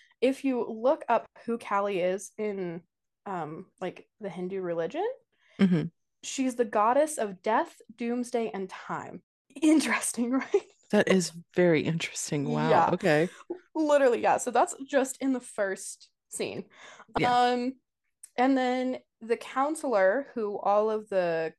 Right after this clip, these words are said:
Speaker 1: kids go and see who die, um,
Speaker 2: Mm-hmm.
Speaker 1: she's wearing a necklace that's got a clock in it, and it's the shape of a key.
Speaker 2: Okay.
Speaker 1: <laughs> Yeah. Um,
Speaker 2: Sounds
Speaker 1: so
Speaker 2: good.
Speaker 1: that's,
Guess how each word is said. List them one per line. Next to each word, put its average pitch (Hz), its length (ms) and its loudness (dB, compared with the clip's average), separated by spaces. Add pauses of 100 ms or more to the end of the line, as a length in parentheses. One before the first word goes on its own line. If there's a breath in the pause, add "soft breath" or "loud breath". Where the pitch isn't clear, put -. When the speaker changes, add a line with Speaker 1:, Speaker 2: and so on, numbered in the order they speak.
Speaker 1:
kids 190 260 -10
go 226 180 -2
and 233 120 -4
see 247 180 -6
who 214 160 -14 (160)
die, 175 360 0 (520 soft breath)
um, 202 320 2
Speaker 2:
Mm-hmm. - 100 -8
Speaker 1:
she's 247 420 -6
wearing 214 420 2
a 240 60 0
necklace 208 800 -6 (140)
that's 202 180 -6
got 208 140 0
a - 40 0
clock 202 400 -2
in 320 160 -6
it, - 380 -6 (140)
and 226 100 -2
it's 233 160 -6
the 220 80 -6
shape 269 240 -4
of 254 120 -2
a 190 60 -8
key. - 480 -16 (1300)
Speaker 2:
Okay. 208 400 0
Speaker 1:
<laughs> - 40 -20 (640 loud breath)
Yeah. 269 240 6 (500 loud breath)
Um, 349 480 4 (100)
Speaker 2:
Sounds 311 260 6
Speaker 1:
so - 20 -6
Speaker 2:
good. 165 240 8
Speaker 1:
that's, - 500 0